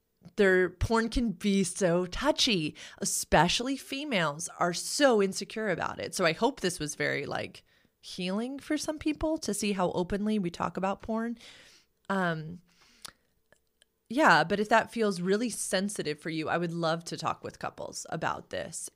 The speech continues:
And because we're starting at a really interesting place, we kind of dove in. We've already been having conversations about porn for a long time, for a really long time.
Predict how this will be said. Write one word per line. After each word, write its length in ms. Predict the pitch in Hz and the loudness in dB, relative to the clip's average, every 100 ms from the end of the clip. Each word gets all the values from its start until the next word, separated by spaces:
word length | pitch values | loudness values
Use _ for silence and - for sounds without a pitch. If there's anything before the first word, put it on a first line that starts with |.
| - | -6
And 720 | 175 160 151 147 147 156 - - _ _ _ _ _ _ _ _ _ _ _ _ _ 190 _ _ 175 | -2 -2 -4 -6 -10 -12 -14 -18 _ _ _ _ _ _ _ _ _ _ _ _ _ _ _ _ -4
because 300 | 226 247 190 | 0 0 4
we're 160 | 233 | 2
starting 540 | - - 196 196 165 147 | 2 4 6 6 2 -2
at 80 | |
a 40 | 143 | -4
really 260 | 147 147 | -4 -6
interesting 600 | - 165 - 175 - 147 151 | -4 -6 -6 -10 -8 -8 -8
place, 600 | - 139 202 208 - - | -8 -4 -4 -6 -10 -10
we 140 | - 185 | -4 -2
kind 200 | - 175 | 0 -2
of 100 | 160 | 0
dove 260 | 151 147 151 | 0 -2 -2
in. 320 | 143 170 202 - - | -2 -2 -4 -6 0
We've 200 | 208 180 | 2 6
already 500 | 160 156 151 143 135 | 8 8 6 2 -4
been 200 | 156 131 | -4 -4
having 240 | 139 135 | -4 -6
conversations 560 | 139 135 135 127 - - | -6 -6 -6 -8 -8 -6
about 220 | 120 - | -6 -6
porn 300 | 147 135 139 | -10 -8 -8
for 120 | - | -6
a 60 | 139 | -6
long 280 | 139 - | -6 -8
time, 220 | 170 - - _ _ | -12 -14 -16 _ _
for 80 | 156 | -6
a 20 | |
really 260 | 139 131 - | -6 -6 -8
long 240 | - - 170 | -12 -12 -10
time. 300 | 175 - | -10 -12